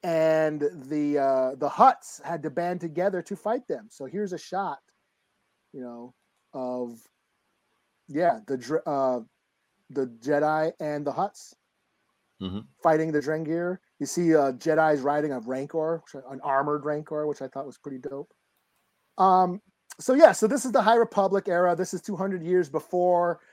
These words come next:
Speaker 1: the Skywalker saga. Um,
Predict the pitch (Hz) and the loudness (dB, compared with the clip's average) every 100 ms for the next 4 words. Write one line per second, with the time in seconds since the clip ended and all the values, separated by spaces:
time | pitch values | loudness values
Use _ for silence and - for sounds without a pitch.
0 | - 151 - 175 170 170 160 165 - 170 | -12 -10 0 2 4 4 0 -6 -4 0
1 | 165 156 160 160 _ _ _ _ - 147 | 0 0 -4 -4 _ _ _ _ -10 -2
2 | 143 143 139 135 | 0 0 -2 -6